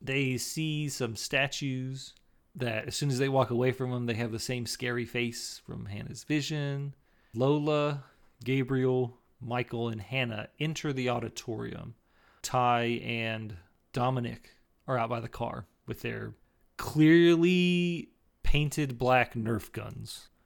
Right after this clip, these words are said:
I think I have one of these Nerf guns, too. Hannah sees something. Lola's like, "I don't see anything." Michael moves in.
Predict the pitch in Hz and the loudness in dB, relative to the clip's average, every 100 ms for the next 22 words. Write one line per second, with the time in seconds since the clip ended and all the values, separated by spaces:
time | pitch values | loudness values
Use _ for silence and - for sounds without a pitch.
0 | _ - 123 196 330 185 - 113 151 113 | _ -10 -4 -2 2 2 2 6 6 6
1 | 101 - 104 104 104 107 - 123 113 107 | 0 -6 -8 -10 -10 -12 -12 -10 -10 -12
2 | - 117 104 - _ _ _ _ - 175 | -8 -6 -6 -10 _ _ _ _ 0 2
3 | 139 117 - 202 190 - 180 165 180 165 | 2 0 2 2 2 2 0 0 0 0
4 | 160 156 135 131 131 117 110 120 123 - | -2 -2 2 4 4 2 0 0 0 -2
5 | 123 113 - 117 110 107 101 - _ _ | -2 -2 -4 -4 -4 -6 -10 -14 _ _
6 | _ 143 135 139 131 127 107 107 160 170 | _ 2 2 2 0 2 0 0 2 2
7 | 165 160 156 156 151 | 2 0 -4 -6 -8